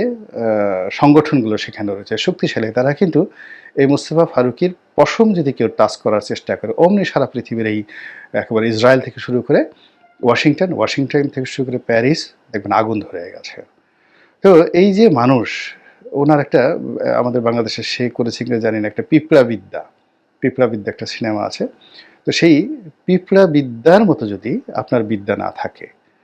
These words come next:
আপনার কৌশল না থাকে, তাহলে আপনি কোনো অবস্থাতেই এই মিস্টার মোস্তফা সরোয়ার ফারুকী এদের একটা পশম স্পর্শক আপনি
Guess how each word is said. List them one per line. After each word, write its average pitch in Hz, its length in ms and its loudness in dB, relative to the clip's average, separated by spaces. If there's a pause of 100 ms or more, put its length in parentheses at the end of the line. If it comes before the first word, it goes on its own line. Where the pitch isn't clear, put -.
(600)
আপনার 143 240 2 (120)
কৌশল 165 400 2
না 101 140 -6
থাকে, - 260 -10
তাহলে 127 320 -2
আপনি 196 360 -2 (160)
কোনো 180 180 4
অবস্থাতেই 156 600 0 (560)
এই 151 460 0 (120)
মিস্টার 107 360 -2 (840)
মোস্তফা 120 320 -4
সরোয়ার 113 340 -4
ফারুকী 143 480 -2
এদের 113 180 -2
একটা 110 160 -8 (100)
পশম 139 360 0
স্পর্শক - 580 -4
আপনি 208 240 0